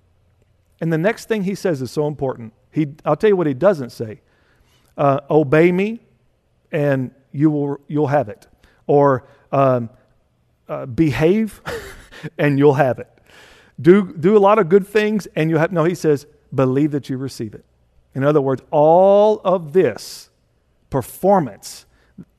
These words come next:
of you getting what you receive is on God. And your part is to believe that He is able to do what He said He would do. And then lastly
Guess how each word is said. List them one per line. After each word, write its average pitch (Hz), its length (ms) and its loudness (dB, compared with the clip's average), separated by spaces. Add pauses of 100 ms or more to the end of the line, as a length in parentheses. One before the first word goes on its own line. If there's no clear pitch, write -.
(200)
of 131 400 -4
you 151 260 -4
getting 190 420 2
what 185 200 -4
you 190 80 -6
receive 151 440 -4
is 127 160 -4
on 131 180 -2
God. 113 340 -4 (500)
And 113 120 -8
your 135 120 0
part 131 260 -4
is 120 120 -8
to - 100 -12
believe 107 560 -6 (380)
that 107 140 -10
He 127 160 -6
is 107 220 -6
able 135 320 -2
to 120 140 -12
do 113 380 -4 (260)
what 117 140 -4
He 107 60 -8
said 120 220 -6
He 113 60 -4
would 107 180 -10
do. 101 220 -8 (720)
And 139 120 -2
then 160 140 2
lastly 147 580 0